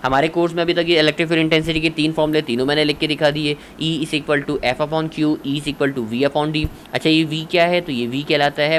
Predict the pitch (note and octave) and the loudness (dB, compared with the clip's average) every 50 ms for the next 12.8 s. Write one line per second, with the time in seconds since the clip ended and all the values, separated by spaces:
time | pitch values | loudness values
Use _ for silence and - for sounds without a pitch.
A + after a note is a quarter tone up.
0 | D#3+ D#3+ C#3 B2 - A#2+ A#2 A#2+ A#2+ - D3 B2+ G#2+ A2 G2+ - - A2+ G#2 F#2+ | -2 -2 -6 -4 -2 -2 -2 -2 -2 0 -2 0 0 -2 -4 -4 -6 -8 -8 -8
1 | - - - - - - - - - - - - - - - - - - - - | -10 -16 -18 -18 -18 -20 -20 -20 -20 -20 -20 -20 -20 -20 -20 -20 -20 -20 -20 -20
2 | - - - - - - - - - - - - - - - - A#2 A#2+ A2+ A#2+ | -20 -20 -20 -20 -20 -20 -20 -20 -20 -20 -20 -20 -20 -18 -10 -4 -2 -2 -2 -2
3 | C3 C#3 D#3+ D3 C#3 C3+ C3 C#3 C#3+ C#3 C3+ C3 C3 C3 C3 B2+ C3 - B2 A#2+ | -2 0 2 4 4 4 2 2 0 0 0 0 0 0 0 0 0 2 2 4
4 | B2 C3 C#3 - - - - - - G2+ G2 - G#2 G#2 G#2 G2+ - C3+ D3+ F#3+ | 4 2 0 -4 -14 -20 -16 -10 -8 -8 -4 -2 -4 -4 -4 -2 0 0 0 0
5 | A3+ A3 - - - - - - - - - - - - - - - - - - | 0 -6 -12 -16 -20 -20 -20 -20 -20 -20 -20 -20 -20 -20 -20 -20 -20 -20 -16 -6
6 | - C3+ C#3 A#2+ - - G2 F#2+ - - - - - - - - - - - - | 0 2 2 2 2 -2 -8 -8 -10 -12 -20 -20 -20 -20 -20 -20 -20 -20 -20 -20
7 | - - - - - - - A2 A2 - A#2 G#2+ G2+ G2+ F#2+ - - - - D#3+ | -20 -20 -20 -20 -12 -4 -2 -2 0 2 0 0 0 -2 -6 -8 -12 -8 -4 -2
8 | D#3+ D#3+ F#3+ F#3+ F#3 F3+ F3+ G3 F3+ F3 F3 E3+ F3 F3+ F3+ F3+ F3+ E3+ - F3 | 0 4 4 4 4 4 4 4 4 4 4 2 2 0 -2 -2 -2 -4 -4 -4
9 | - F3+ E3+ E3 E3 E3 D#3+ - C#3+ C#3 C#3 D#3+ E3 D#3+ D#3+ D#3+ D3+ D3+ D3+ - | 0 0 0 2 0 -2 -2 0 0 0 2 2 0 0 2 0 -2 -4 -4 -4
10 | - A2 A#2+ C3+ D#3 D#3 D#3 - D3+ D3 D3 D3 - - - - - - B2+ - | -2 0 0 2 0 0 0 2 2 2 2 0 -4 -14 -20 -18 -12 -12 -10 -6
11 | - C3 C3+ D3 C#3+ D3 D3 D3 D3 C#3+ C#3+ - D3+ D3 C#3 C#3 C#3+ C#3 C3+ C3+ | -4 0 0 2 2 2 2 4 2 0 0 0 -4 -2 -2 -2 -2 -4 -4 -4
12 | - C#3 C3 C3+ - - - - - - - - A2 A2 A#2 | -4 -6 -6 -6 -10 -12 -16 -16 -16 -12 -6 -4 -2 0 0